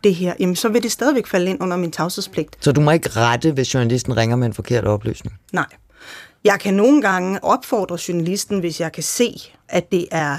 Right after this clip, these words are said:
Speaker 1: øh, det, det er meget anderledes, det der, øh, det der er, for eksempel i sager, der er, øh, der er overstået. Og man får en fuldmagt fra den person, det handler om, altså Olavs case, øh, opfordrer dem til at søge aktindsigt i sagen.
Speaker 2: Hmm.
Speaker 1: Øh,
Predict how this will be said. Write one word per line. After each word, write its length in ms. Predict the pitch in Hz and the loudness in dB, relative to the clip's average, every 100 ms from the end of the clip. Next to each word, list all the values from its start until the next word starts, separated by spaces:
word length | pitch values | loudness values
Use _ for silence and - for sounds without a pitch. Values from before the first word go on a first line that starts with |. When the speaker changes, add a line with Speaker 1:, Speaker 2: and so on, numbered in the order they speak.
| 135 | -8
Speaker 1:
øh, 320 | 123 - - - | -10 -8 -8 -8
det, 100 | - | -6
det 160 | 165 151 | -4 -4
er 60 | 151 - - - | -4 -10 -20 -8
meget 460 | - 165 143 254 214 - _ - | -2 0 4 2 2 -8 _ -4
anderledes, 920 | 185 214 262 190 170 160 160 - - - _ - | 2 4 4 2 -4 -6 -6 -6 -8 -14 _ 0
det 160 | 190 | 2
der, 260 | 196 170 160 156 156 | 2 2 0 -2 -4
øh, 60 | 160 | -2
det 120 | 180 | -2
der 60 | 190 | -2
er, 240 | 165 156 175 | -4 -4 -6
for 120 | 175 | -6
eksempel 360 | - 202 196 - | -2 0 0 0
i 200 | 202 196 - | -2 -2 -8
sager, 420 | - - 170 165 185 | -6 0 0 0 0
der 200 | 165 156 | -2 -2
er, 340 | 156 156 151 147 | -2 -4 -4 -4
øh, 200 | 135 - | -6 -4
der 60 | 147 | -2
er 40 | |
overstået. 560 | 151 165 208 - 190 180 - - - - - | 0 2 2 0 -4 -6 -10 -20 -20 -20 -6
Og 140 | - 185 | 2 2
man 160 | 170 | 2
får 200 | 156 208 208 | 2 2 4
en 60 | |
fuldmagt 500 | - 214 220 208 196 | 2 2 4 2 0
fra 140 | - 175 | -4 -2
den 160 | 190 | -2
person, 340 | - 190 180 175 | -4 -4 -4 -6
det 80 | |
handler 320 | 151 170 208 226 | -2 2 2 4
om, 220 | 202 165 | 2 0
altså 320 | 156 156 160 | -2 -2 -4
Olavs 320 | 180 190 202 190 | 0 2 2 2
case, 320 | 226 262 - - - - - _ _ - | 0 0 -2 -14 -20 -20 -20 _ _ 2
øh, 280 | 202 185 170 | 4 4 2
opfordrer 400 | 180 190 - 202 | 0 0 2 2
dem 80 | 185 | 0
til 100 | 156 | -2
at 60 | 175 | -2
søge 160 | 185 | -2
aktindsigt 440 | 175 165 175 180 - | -4 -4 -2 -2 -2
i 40 | |
sagen. 240 | - 151 120 - _ | -6 -6 -12 -20 _
Speaker 2:
Hmm. 200 | 139 101 - - | -4 -4 -6 0
Speaker 1:
Øh, 120 | 175 | 2